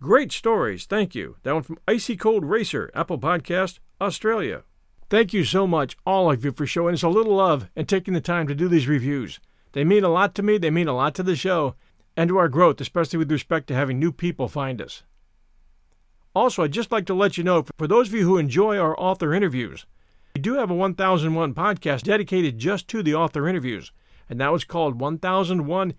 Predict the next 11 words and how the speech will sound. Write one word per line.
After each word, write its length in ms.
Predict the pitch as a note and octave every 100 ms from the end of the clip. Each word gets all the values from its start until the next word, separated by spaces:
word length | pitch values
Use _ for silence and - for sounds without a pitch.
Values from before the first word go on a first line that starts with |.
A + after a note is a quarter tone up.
| _
History's 520 | _ G#3 - G#3+ G3+ C3
Best 420 | A2+ E3 - -
Storytellers. 800 | - E3 C#3 A#2+ A#2 D2 A#1+ - _ _ _ _ _ _ _ _ _ _ -
Thank 220 | G#3+ G3+
you 100 | F3
all 180 | D#3+ C3+
so 380 | - - G#3
much 200 | G3+ E3
for 120 | - C#3
being 240 | C#3+ C3+
fans. 420 | C#3 C#3 D3 D3